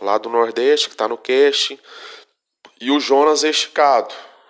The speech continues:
Então essa galera aí faz parte do casting da Balada Music e trabalha aí junto com, com o G L aí, né, nesse, no, no escritório dele.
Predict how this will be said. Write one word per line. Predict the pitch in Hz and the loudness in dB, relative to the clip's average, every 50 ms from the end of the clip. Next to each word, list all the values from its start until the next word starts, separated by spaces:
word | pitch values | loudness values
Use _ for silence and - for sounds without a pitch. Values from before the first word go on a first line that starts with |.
| _ _ _ - - _ _ | _ _ _ -20 -20 _ _
Então | _ - 101 110 | _ -6 -6 -4
essa | 107 - - 123 | -4 -4 -6 -2
galera | 123 131 123 120 117 117 113 117 113 113 | 0 0 2 2 2 4 2 4 2 2
aí | 107 107 107 113 120 | 0 -2 -6 -8 -12
faz | 120 - - 127 123 120 - | -12 -6 -4 -2 -2 -2 -4
parte | - - 117 113 113 113 113 113 - 120 | -6 -4 -4 -2 -2 -2 -4 -6 -10 -10
do | 117 123 | -12 -12
casting | 120 - - 123 123 123 120 - - - 123 | -8 -6 -4 -4 -4 -4 -2 -4 -6 -6 -4
da | - 120 | -4 -2
Balada | 120 117 113 110 110 107 110 123 131 | 0 0 2 2 2 2 0 -2 -6
Music | 131 120 120 123 131 143 - - - - - | -6 -8 -8 -6 -6 -4 -6 -6 -8 -10 -14
e | 151 147 - | -16 -16 -18
trabalha | - - - - - 131 123 123 123 127 | -10 -6 -4 -4 -2 -2 -2 -2 -2 -4
aí | 127 131 | -8 -10
junto | 123 120 120 120 123 127 - - | -12 -10 -12 -12 -14 -14 -18 -10
com, | - 123 123 127 127 - - - - - - - - - - - - - - _ | -8 -6 -6 -6 -10 -14 -20 -20 -20 -20 -20 -20 -20 -20 -20 -20 -20 -20 -20 _
com | - - 120 120 123 | -6 -6 -4 -4 -4
o | 120 | -6
G | 107 120 120 | -4 -2 0
L | 117 113 107 107 104 101 98 | 2 2 4 4 2 2 -2
aí, | 95 92 90 85 | -6 -8 -10 -10
né, | 85 90 95 104 117 127 - _ | -8 -8 -6 -6 -8 -10 -12 _
nesse, | - 98 101 101 - - - - 107 107 104 98 90 85 - _ _ _ _ - - 92 | -14 -12 -8 -6 -6 -6 -6 -8 -10 -12 -12 -12 -14 -14 -18 _ _ _ _ -20 -20 -18
no, | 98 101 101 98 92 92 92 | -12 -10 -10 -8 -8 -10 -10
no | 92 98 104 | -10 -8 -6
escritório | - - - - 123 - - 101 101 101 110 | -6 -6 -6 -8 -10 -4 0 2 2 2 0
dele. | - - 87 82 80 78 | -4 -6 -8 -8 -8 -10